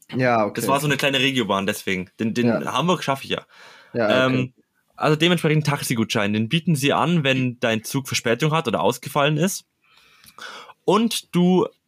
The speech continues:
Speaker 2: mehr als sechzig Minuten zu spät am Endbahnhof ankommst. Heißt, bei mir wären sie ja vier oder fünf Stunden zu spät angekommen.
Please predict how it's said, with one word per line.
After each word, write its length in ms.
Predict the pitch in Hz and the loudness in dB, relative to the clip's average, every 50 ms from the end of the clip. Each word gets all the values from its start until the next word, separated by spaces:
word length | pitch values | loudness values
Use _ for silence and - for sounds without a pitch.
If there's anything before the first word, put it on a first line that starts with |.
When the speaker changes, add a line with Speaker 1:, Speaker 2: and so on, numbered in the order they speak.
| _ _ _ | _ _ _
Speaker 2:
mehr 360 | - 120 117 131 151 170 170 104 | -4 -2 0 2 2 2 2 2
als 220 | 131 139 135 - | 0 0 0 0
sechzig 440 | 156 156 156 - - - 160 - - | -2 -2 -2 -2 -6 -6 -6 -2 -2
Minuten 500 | 139 135 135 139 139 - 156 139 131 - | 0 0 2 0 0 -2 -2 -4 -4 -4
zu 200 | - - 175 180 | -2 0 2 2
spät 500 | - - - - 139 139 143 143 - _ _ - | 2 0 0 0 2 2 2 0 -2 _ _ -2
am 480 | 104 120 127 127 127 127 127 123 - _ _ _ _ _ _ _ _ _ _ _ _ _ _ _ _ | -2 0 0 0 -2 -2 -4 -4 -6 _ _ _ _ _ _ _ _ _ _ _ _ _ _ _ _
Endbahnhof 560 | - 127 139 151 147 123 107 107 104 107 104 87 | -2 -2 -2 0 0 0 0 0 0 -2 -2 0
ankommst. 640 | 90 101 101 - - 101 95 95 95 - - - | 0 -2 -2 -2 -2 -2 -2 -2 -4 -8 -10 -6
Heißt, 300 | 104 110 127 151 151 - | 0 0 0 0 0 -2
bei 80 | - 127 | -4 -2
mir 200 | 117 123 131 127 | 0 0 0 2
wären 180 | 131 127 127 123 | 2 0 0 0
sie 80 | 120 120 | 0 0
ja 140 | 110 110 107 | 0 0 -2
vier 280 | - - - 147 147 | -4 -8 -2 0 0
oder 80 | 139 123 | 0 0
fünf 160 | - 127 113 - | -2 -4 -8 -4
Stunden 260 | - 131 120 120 107 | -4 -4 -4 -4 -6
zu 140 | - - 123 | -4 -4 -4
spät 300 | - - 113 110 107 - | -2 0 0 0 0 0
angekommen. 540 | - 123 131 143 - 151 147 151 156 151 | -2 -2 -2 -2 -2 -2 0 0 -2 -4